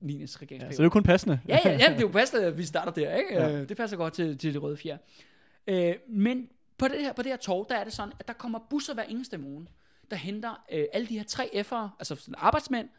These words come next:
Speaker 1: der skal ud og arbejde på den tyske krigsindustri, altså bunkers på
Speaker 2: Ja.
Speaker 1: Fanø og ude omkring Esbjerg, fordi det er jo den her meget vigtige marinestation, hvor de er i gang med at lægge alle de her pigtråde og minefelter,
Speaker 2: Ja,
Speaker 1: og jeg
Speaker 2: ja.
Speaker 1: ved fandme.
Speaker 2: Hvor de forbereder sig på en eventuel in-, invasion
Speaker 1: Ja, ja, lige
Speaker 2: fra
Speaker 1: præcis,
Speaker 2: havet.
Speaker 1: lige præcis. Øh,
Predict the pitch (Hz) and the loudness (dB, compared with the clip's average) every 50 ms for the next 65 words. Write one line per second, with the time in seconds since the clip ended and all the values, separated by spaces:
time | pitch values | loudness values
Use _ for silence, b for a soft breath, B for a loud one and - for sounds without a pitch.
0 | _ _ _ _ _ _ _ _ - 196 - - 226 - 202 196 220 - - 135 | _ _ _ _ _ _ _ _ -6 -6 -6 -6 -8 -8 -8 -8 -8 -8 -8 -8
1 | 143 - 202 190 - - - - 180 - 202 170 147 - - 220 202 226 208 - | -8 -4 -4 -4 -6 -6 -10 -14 -12 -10 -10 -10 -10 -10 -12 -12 -10 -12 -10 -8
2 | - 233 - 247 208 170 - - 151 147 - _ _ - - - 160 - 180 160 | -8 -8 -8 -8 -10 -12 -12 -12 -12 -14 -14 _ _ -12 -12 -10 -6 -2 -2 -2
3 | 160 165 202 185 - - - _ - - - - 131 190 233 285 294 269 247 240 | 0 -2 -2 -4 -4 -8 -14 _ -14 -6 0 2 2 2 2 0 -2 -2 -2 -4
4 | 233 - - 151 139 - - b b b b b b _ 240 196 190 180 - - | -4 -4 -4 -4 -4 -4 -8 b b b b b b _ -2 -2 -2 -2 -2 -4
5 | 165 156 - 135 127 - - 143 135 - - - 143 156 143 160 147 147 151 156 | -6 -6 -6 -8 -12 -8 -8 -8 -8 -10 -10 -10 -10 -8 -6 -4 -4 -4 -4 -6
6 | 165 151 165 156 - - 143 151 143 147 147 _ - 170 160 143 - _ _ _ | -6 -8 -10 -12 -12 -10 -8 -8 -8 -8 -10 _ -6 -4 -4 -4 -6 _ _ _
7 | _ _ - 156 135 139 135 143 151 - - 143 - - 143 - 135 165 - 127 | _ _ -8 -6 -4 -4 -4 -4 -6 -8 -10 -10 -8 -8 -8 -8 -10 -12 -12 -14
8 | - - 160 143 135 143 131 - 123 135 - 170 151 139 127 127 _ _ _ - | -16 -16 -16 -14 -14 -14 -14 -14 -16 -18 -16 -14 -14 -14 -14 -14 _ _ _ -20
9 | - - - - 175 110 98 95 - 160 151 147 147 135 135 135 135 139 147 156 | -20 -18 -12 -8 -6 -6 -6 -6 -4 -4 -2 0 0 -2 -2 -6 -8 -8 -10 -10
10 | - - 147 127 - - 104 87 - - 107 92 - - - - 143 165 165 160 | -10 -12 -16 -16 -14 -12 -12 -12 -12 -12 -14 -14 -14 -14 -2 2 4 4 4 4
11 | - 139 135 135 135 123 113 - 104 - 117 113 110 110 107 - 120 113 110 107 | 6 6 6 6 6 4 2 0 -2 -2 -2 -2 -2 -2 -4 -2 -2 -2 -2 -4
12 | 101 - - 104 110 101 98 - - 101 90 101 113 156 208 240 220 202 196 190 | -6 -8 -10 -10 -10 -10 -8 -8 -10 -10 -10 -4 0 2 2 2 2 0 0 0
13 | 226 - 110 120 110 104 101 110 127 202 220 208 202 - - 139 139 - - B | 2 2 2 2 2 2 0 -2 -2 -2 -2 -2 -2 -4 -4 -6 -6 -8 -12 B
14 | B B B B B B 185 175 165 165 | B B B B B B -2 0 0 0